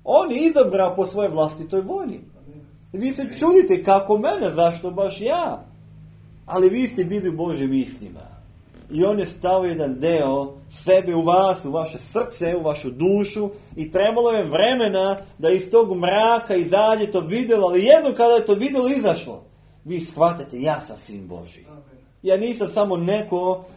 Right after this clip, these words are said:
koji je prihvaćen, ja sam neko koji je rođen da bude nešto. U Božjim mislima, razumete? Oni koji veruju, kaže Jovan u evanđelju tamo u prvoj glavi, oni koji veruju u ime njegovog sina, ali sina Božja, kaže,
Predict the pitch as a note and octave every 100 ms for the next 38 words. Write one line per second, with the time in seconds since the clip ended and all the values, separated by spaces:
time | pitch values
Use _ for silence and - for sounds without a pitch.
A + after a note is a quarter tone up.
0 | _ - F3 E3 D#3 D3 - - - A#3+
1 | D4+ - F3 E3 D#3+ F3+ G3 F3+ - -
2 | F3 F#3 E3+ E3 G3 A3 F3+ - F3+ D3+
3 | B2 D3+ F#3 C#3 B2 - - - - -
4 | - A2 - - B2 B2 B2 A2+ G#2+ -
5 | - - _ _ - - - - - _
6 | _ _ _ B2+ G#3 A3 A3+ A3+ B3 B3
7 | F#3+ C#3 B2 B2+ F3 G#3 E3 F#3+ A3+ A3
8 | G3+ D#3+ B2+ E3 G3 G3 D#3 E3+ D#3 C#3
9 | D#3 F3 D#3 D3+ C#3+ D3 E3 D3+ C#3 D3+
10 | C#3+ C3+ D#3+ D#3+ C#3+ D3 C3+ E3+ B3 A#3
11 | G#3+ E3+ G#2 A2+ D3 F#3 G#3 E3 - -
12 | - D3 G3+ G#3 F3+ - - D3 F3 F#3+
13 | F#3+ E3 G#3 G3 C#3+ B2 G3+ G3 E3+ G3
14 | F#3+ E3 E3+ E3 C#3+